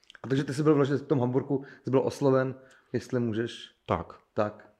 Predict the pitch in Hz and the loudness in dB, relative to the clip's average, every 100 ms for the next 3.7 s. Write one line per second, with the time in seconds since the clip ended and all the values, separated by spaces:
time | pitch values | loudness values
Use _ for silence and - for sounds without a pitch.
0 | _ _ 113 160 151 131 127 143 147 131 | _ _ 2 6 6 4 0 2 2 4
1 | 160 151 135 147 139 131 139 139 - - | 6 6 4 0 2 6 6 6 2 -6
2 | - 143 143 - - - - 127 127 113 | -2 0 0 -4 -12 -16 0 2 2 -2
3 | 104 - 135 139 131 120 135 | -2 0 2 4 4 6 6